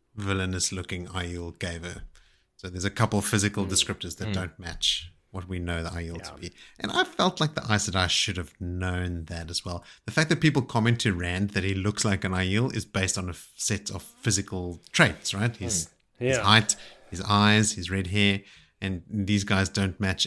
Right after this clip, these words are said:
Speaker 1: any of that, or at least the one that spoke to her didn't match any of that. And none of them, I, I guess the others don't know.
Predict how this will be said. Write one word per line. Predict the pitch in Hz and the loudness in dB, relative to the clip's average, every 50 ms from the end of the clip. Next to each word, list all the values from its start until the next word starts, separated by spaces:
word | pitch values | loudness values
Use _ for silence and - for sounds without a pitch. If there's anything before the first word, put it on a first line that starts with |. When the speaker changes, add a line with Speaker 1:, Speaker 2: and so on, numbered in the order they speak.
| - | 0
Speaker 1:
any | - 117 120 110 98 | 2 2 4 4 2
of | 87 | 0
that, | 85 87 90 - | -2 -6 -6 -6
or | 95 | -6
at | 90 - | -4 -2
least | 110 98 - | -2 -2 -2
the | 95 90 | -2 -2
one | 90 90 | -2 -2
that | 87 87 | -2 -2
spoke | - - - 104 107 101 | -2 -2 0 0 -2 -2
to | - - 85 | -2 -4 -6
her | 87 | -6
didn't | 82 - 92 92 | -6 -6 -6 -6
match | 90 87 87 - - | -4 -6 -6 -8 -8
any | 90 92 | -8 -8
of | 90 | -8
that. | 90 87 - - | -8 -8 -10 -8
And | - 98 92 92 | -8 -6 -4 -2
none | 98 98 101 101 | 0 2 2 2
of | |
them, | 95 95 90 90 85 - - - - - - _ _ - | 2 0 -2 -4 -6 -10 -14 -20 -20 -20 -20 _ _ -8
I, | 101 107 104 - - | -8 -8 -6 -6 -4
I | 113 | 0
guess | - 117 104 - | 2 4 4 2
the | - 107 - | 2 2 2
others | 104 98 101 95 - | 4 4 4 2 2
don't | - 95 95 87 78 | 2 2 2 2 0
know. | 98 95 95 92 92 90 85 85 87 | 0 2 2 2 2 2 0 -2 -6